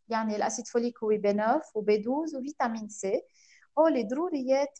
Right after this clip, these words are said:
مشان امتصاص الحديد. هلأ كل شيء، آه، سورس أنيمال جسمنا دغري بيمتصه، بس هي سورس فيجيتال والسوبليمون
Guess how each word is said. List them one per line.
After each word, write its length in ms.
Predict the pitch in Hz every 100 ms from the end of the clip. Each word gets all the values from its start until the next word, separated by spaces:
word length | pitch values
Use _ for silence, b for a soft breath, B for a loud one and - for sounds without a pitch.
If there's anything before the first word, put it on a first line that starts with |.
| -
مشان 380 | 262 - 262 247
امتصاص 520 | 202 190 - 180 -
الحديد. 460 | - - - - - _ _ _ _
هلأ 180 | 240 247
كل 220 | - 381 - 359
شيء، 280 | 339 349 -
آه، 580 | 214 214 214 208 208 185
سورس 340 | - 311 311 - -
أنيمال 520 | 349 349 285 247 262
جسمنا 360 | 262 320 339 277
دغري 260 | 285 320
بيمتصه، 680 | 240 233 220 190 - - - - _ _ _ -
بس 160 | 240 294
هي 80 | 294
سورس 360 | - 320 320
فيجيتال 600 | 240 269 269 262 247 240
والسوبليمون 920 | 254 320 - 311 254 254 240 247 294